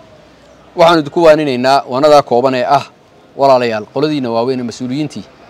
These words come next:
u tudha dalkiinna iyo dadkiinna. Taageerayaashana si guud waxaanu u faraynaa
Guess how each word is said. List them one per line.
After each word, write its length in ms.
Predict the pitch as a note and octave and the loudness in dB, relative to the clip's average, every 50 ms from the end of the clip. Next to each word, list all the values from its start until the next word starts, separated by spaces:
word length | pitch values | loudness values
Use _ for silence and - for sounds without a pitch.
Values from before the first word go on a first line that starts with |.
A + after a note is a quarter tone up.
| _ _ _ _ _ _ - - - - | _ _ _ _ _ _ -20 -10 0 0
u 100 | G#3+ A3+ | 0 0
tudha 260 | - - F3 D3 C#3+ | 0 -2 -2 -2 -2
dalkiinna 400 | C3+ E3 D#3 - - D3 C3+ B2+ | -2 -2 -4 -2 -4 -2 -2 0
iyo 120 | C3 C#3 C3 | 0 0 0
dadkiinna. 360 | C3 B2+ - - A2+ G2 E2+ - - - - - - - - - - - - - | 0 -4 -4 -6 -8 -8 -8 -12 -20 -20 -20 -20 -20 -20 -20 -20 -20 -20 -4 2
Taageerayaashana 640 | E3 E3 E3+ E3 F3+ F#3+ G#3 G#3+ G3+ - G3 F#3+ | 4 4 6 6 6 6 6 6 6 4 0 -2
si 160 | F3+ - - G#3+ | -2 -4 -6 -6
guud 240 | D#3+ E3 F3 F3 | -4 -4 -4 -2
waxaanu 260 | E3+ E3+ C#3 C#3+ D3 E3+ | 0 0 0 0 -2 0
u 40 | F#3 | 0
faraynaa 340 | - F3 D#3+ C3+ G#2+ F2+ | 2 2 2 2 0 -4